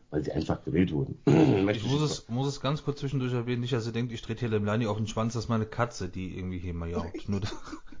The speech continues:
Speaker 2: dass, nur, dass das geklärt ist, so. Nicht der
Speaker 1: Ich bell da nicht mehr.
Speaker 2: Ja.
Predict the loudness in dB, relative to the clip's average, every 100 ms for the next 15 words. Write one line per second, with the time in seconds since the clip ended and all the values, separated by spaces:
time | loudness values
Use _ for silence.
0 | 4 4 4 -2 0 0 2 0 0 6
1 | 6 6 2 2 0 -4 -12 0 0 2
2 | 0 2 4 6 6 4 -2 0 0